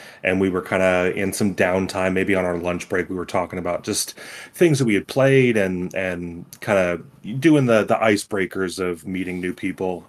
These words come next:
um, in, like, a working environment. And somebody had said, "Hey, have you seen the Stray game coming out?"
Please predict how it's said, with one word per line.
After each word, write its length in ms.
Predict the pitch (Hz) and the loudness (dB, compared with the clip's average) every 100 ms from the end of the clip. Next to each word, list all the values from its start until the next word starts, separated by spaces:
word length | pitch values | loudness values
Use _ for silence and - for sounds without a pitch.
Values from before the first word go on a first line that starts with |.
| - | -8
um, 320 | 90 87 87 | -8 -8 -8
in, 220 | 92 90 | -10 -8
like, 140 | 90 | -8
a 80 | 95 | -8
working 340 | 90 92 98 92 | -8 -8 -6 -6
environment. 560 | 87 92 92 95 - - - - - - _ _ - | -4 -2 0 -2 -6 -14 -18 -20 -20 -20 _ _ -6
And 420 | 107 104 101 98 | -2 0 0 -2
somebody 320 | 90 101 95 98 | -2 0 0 0
had 120 | 95 | 0
said, 160 | 110 | -2
"Hey, 220 | - 131 131 | 0 2 4
have 120 | 92 | 2
you 80 | 92 | -2
seen 300 | - 98 90 | -2 -2 -2
the 100 | 87 | -4
Stray 460 | - - 104 151 | -4 -2 0 2
game 240 | 110 95 90 | 2 0 0
coming 280 | 101 92 | -2 -2
out?" 360 | 90 87 87 - | 0 0 -2 -4